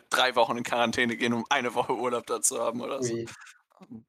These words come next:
Speaker 2: Ja, ne, ähm, du kommst gar nicht ins Land rein ohne 'n Visum oder ohne 'ne,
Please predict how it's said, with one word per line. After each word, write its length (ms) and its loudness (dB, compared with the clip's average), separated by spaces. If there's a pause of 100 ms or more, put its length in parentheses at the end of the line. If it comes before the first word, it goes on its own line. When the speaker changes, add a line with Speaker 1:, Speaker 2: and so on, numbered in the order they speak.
(140)
Speaker 2:
Ja, 260 6
ne, 440 2
ähm, 520 0
du 100 -2
kommst 300 -6
gar 140 4
nicht 140 -2
ins 180 -8
Land 300 -2
rein 180 0
ohne 400 0
'n 180 -8
Visum 440 -4
oder 380 2
ohne 400 -4
'ne, 500 -4